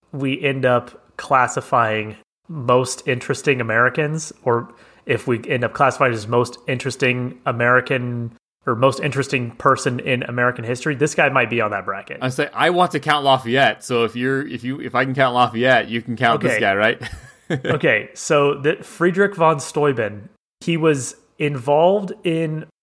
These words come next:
Speaker 1: military conflicts from the time he was fourteen. He gets a, a bunch of, like, you know, obviously he's kind of, like, an upper class,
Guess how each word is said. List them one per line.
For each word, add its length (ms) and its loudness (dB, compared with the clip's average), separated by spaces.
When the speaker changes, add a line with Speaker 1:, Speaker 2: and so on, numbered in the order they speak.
Speaker 1:
military 520 2
conflicts 440 2
from 140 -8
the 60 -8
time 240 2
he 80 -4
was 120 -4
fourteen. 680 -4
He 760 -2
gets 280 2
a, 120 -2
a 80 -8
bunch 300 2
of, 120 2
like, 320 2
you 80 -4
know, 100 0
obviously 460 -2
he's 360 -4
kind 180 0
of, 60 0
like, 160 2
an 80 -8
upper 260 0
class, 640 0